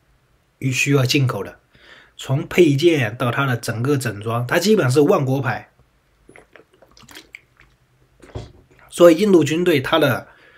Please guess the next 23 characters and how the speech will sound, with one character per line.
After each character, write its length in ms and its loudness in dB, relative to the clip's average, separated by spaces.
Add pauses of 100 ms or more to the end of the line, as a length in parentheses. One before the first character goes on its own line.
(580)
从 240 -2
专 200 6
业， 200 2 (320)
从 320 -6
那 80 0
个 180 0
专 300 2
业 100 4
的 100 0
机 300 -2
械 160 2
的 160 0
这 80 -2
个 80 2
角 220 -4
度 160 -2
啊， 160 -4
我 120 -6
就 120 -6
跟 100 -2
大 80 0
家 140 0
讲， 320 -8